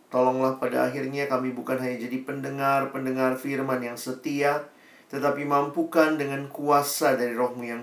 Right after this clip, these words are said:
kudus, kami dimampukan menjadi pelaku-pelaku firman-Mu di dalam kehidupan kami. Bersabdalah ya Tuhan,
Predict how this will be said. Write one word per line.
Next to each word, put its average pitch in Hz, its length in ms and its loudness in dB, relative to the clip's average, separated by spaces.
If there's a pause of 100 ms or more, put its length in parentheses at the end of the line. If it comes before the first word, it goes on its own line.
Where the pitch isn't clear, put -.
kudus, 160 560 4 (340)
kami 156 320 4
dimampukan 156 640 4
menjadi 143 640 2
pelaku-pelaku 143 880 4
firman-Mu 127 800 -2 (480)
di 151 160 -6
dalam 135 480 4
kehidupan 113 720 -8
kami. 107 320 -10 (640)
Bersabdalah 160 720 8
ya 139 240 2
Tuhan, 156 480 2